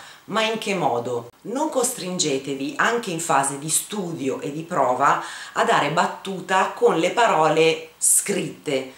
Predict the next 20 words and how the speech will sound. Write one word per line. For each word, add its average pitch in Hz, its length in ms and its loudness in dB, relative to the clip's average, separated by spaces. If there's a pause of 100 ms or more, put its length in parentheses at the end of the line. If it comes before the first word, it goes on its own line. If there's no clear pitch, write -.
specificamente 226 1200 2
quelle 196 320 0
parole 165 460 2
lì. 135 420 -6 (320)
Datevi 233 760 0
una 185 500 0
libertà 170 880 0
in 156 200 -4
prova, 147 600 2
perché, 185 500 0
eh, 139 640 -2
si - 220 -2
tratta 202 300 0
proprio 208 340 0
di 160 300 -6
incominciare 180 680 0
ad 160 80 2
imparare 139 420 0
il 123 160 -8
testo. 113 560 -6